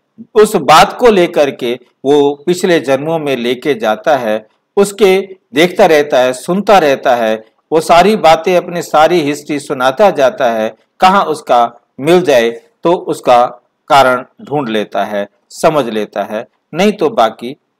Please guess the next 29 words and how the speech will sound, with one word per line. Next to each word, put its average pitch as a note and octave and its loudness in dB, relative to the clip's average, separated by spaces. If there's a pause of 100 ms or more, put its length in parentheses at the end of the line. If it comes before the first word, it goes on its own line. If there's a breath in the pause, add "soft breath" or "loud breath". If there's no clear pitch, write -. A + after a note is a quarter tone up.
(240)
story C3 0
रह G#2 -4
जाती F2+ -14
है। - -20 (1160)
अब E3 4
ऐसे G#3 4
सबकी G#3 -2
बनाना D#3 0
बड़ा C#3+ -2
कठिन B2 -8
काम F#2 -10
है, - -20 (1080)
और F3 6
कोई A3 4
ऐसा G#3+ 4
ज्योतिषी D#3+ -4
हो F#3+ 0 (140)
जो F#3+ 2
जानता D3 2
हो F3+ 2
तो F3+ -2
मैं D3 -2 (100)
उसके D#3 -6
बारे C3 0
में C3+ -8
कुछ G#3+ -4
नहीं C3 -4
कह A2+ -6
सकता A#2+ -6